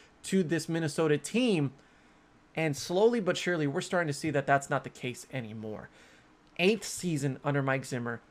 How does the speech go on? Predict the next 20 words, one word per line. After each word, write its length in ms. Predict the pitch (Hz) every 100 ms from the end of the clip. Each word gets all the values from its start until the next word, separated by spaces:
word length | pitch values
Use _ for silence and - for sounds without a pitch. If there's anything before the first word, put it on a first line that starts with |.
| -
and 140 | 147
they've 160 | 151 143
never 320 | 139 175 196
looked 360 | 170 143 151 -
so 420 | - - 160 185
undisciplined 680 | 160 143 147 - 170 175 175
and 200 | 143 123
lost. 460 | 120 90 - - - - - - _ _ -
We 260 | 147 247
started 680 | - - - 190 190 170 147
the 120 | 143
game. 380 | 139 147 135 113 - - - _ _ - _ _ _ _ -
We 160 | 175 226
started 640 | - - - 202 202 190
the 80 | 165
game 400 | 147 151 135 127 - - _ -
with 220 | 160 -
three 400 | - - 156 170
offensive 460 | 170 - 156 143
penalties 580 | 127 139 135 - 123 117